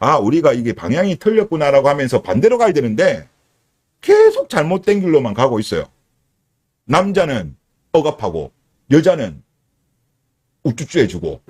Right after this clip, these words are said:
여자는 당근만 주고, 남자는 채찍질만 하는, 아마 이 대가를 저는 치를 거라고 보입니다. 그래서 하여튼 뭐 여러분들, 제가 항상 하는 이야기지만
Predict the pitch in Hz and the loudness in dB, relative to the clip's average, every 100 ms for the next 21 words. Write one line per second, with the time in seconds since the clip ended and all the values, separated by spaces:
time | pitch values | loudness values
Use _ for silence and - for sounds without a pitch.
0 | _ _ _ _ _ _ _ 170 175 190 | _ _ _ _ _ _ _ 0 2 0
1 | 113 71 - _ _ - 117 160 170 127 | -4 -8 -16 _ _ -6 -2 0 0 -2
2 | 95 82 69 _ _ _ _ _ _ _ | -2 -6 -8 _ _ _ _ _ _ _
3 | _ 127 185 160 104 73 - - 202 196 | _ -4 0 -2 -2 -10 -6 -6 -4 -6
4 | 160 107 90 82 69 _ _ _ _ _ | -4 -4 -4 -6 -10 _ _ _ _ _
5 | _ _ _ 143 180 175 175 - 196 107 | _ _ _ -2 0 0 -4 -6 -6 -6
6 | - 117 113 120 101 - 127 139 143 98 | -4 -2 -2 -2 -4 -4 -4 0 0 0
7 | 78 98 95 80 - 160 - 117 131 85 | -2 -2 -2 -4 -4 -4 2 4 4 0
8 | _ _ - 104 113 101 98 143 120 104 | _ _ -8 -4 -2 -2 0 2 0 0
9 | 87 92 95 101 110 147 170 170 110 110 | -2 -2 -4 -2 -2 -2 -2 -2 -2 0
10 | 101 101 139 90 | -2 0 -2 -4